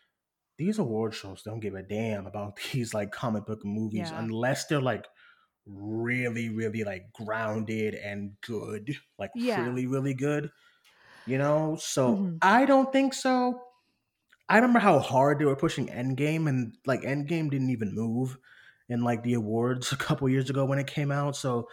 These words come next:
Speaker 2: Mm-hmm.
Speaker 1: I can't really see this doing the same kind of business. I don't know. What do you, what do you think?
Speaker 2: Uh, I agree. I think that, you know, in order to be, like, nominated for Best Picture,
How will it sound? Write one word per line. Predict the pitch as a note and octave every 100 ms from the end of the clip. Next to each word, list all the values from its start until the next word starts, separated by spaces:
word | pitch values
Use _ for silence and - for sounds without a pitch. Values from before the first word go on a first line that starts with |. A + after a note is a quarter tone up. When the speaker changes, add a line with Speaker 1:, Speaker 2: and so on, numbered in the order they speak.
| -
Speaker 2:
Mm-hmm. | G3+ F#3
Speaker 1:
I | D3
can't | - F#3 D3+
really | C#3 B2
see | A#2 B2+ A2
this | G#2 G#2 -
doing | G2+ E2+
the | D#2+
same | - F#2 D2
kind | - F2
of | D#2+ -
business. | E2+ - E2+ -
I | B2+
don't | A#2
know. | G2+
What | A2
do | G#2
you, |
what | F#2+
do | A2
you | F#2
think? | _ _ _ _ _ _ _ -
Speaker 2:
Uh, | F4 F#4+ F#4+ -
I | A#3+
agree. | A#3+ G3+ F#3+ F#3+ F#3 F#3+
I | G3
think | G3+ C4 B3+ -
that, | A#3 G#3 G3 F#3+ _ _ _
you | A3
know, | G3+ F#3 F3+ F3 F3 - _ _ -
in | G#3+
order | A3 A#3+ A#3
to | - A3
be, | G3 F#3+
like, | F3+ D#3+ D#3+ - _ _ _ _ _ _ _ _ _ _ - _ -
nominated | F#3 F3 F3+ F3 E3+ E3+ E3
for | - E3+ D#3+ D#3 D#3 D#3+
Best | F3 E3+ -
Picture, | F#3 - - E3+ D#3+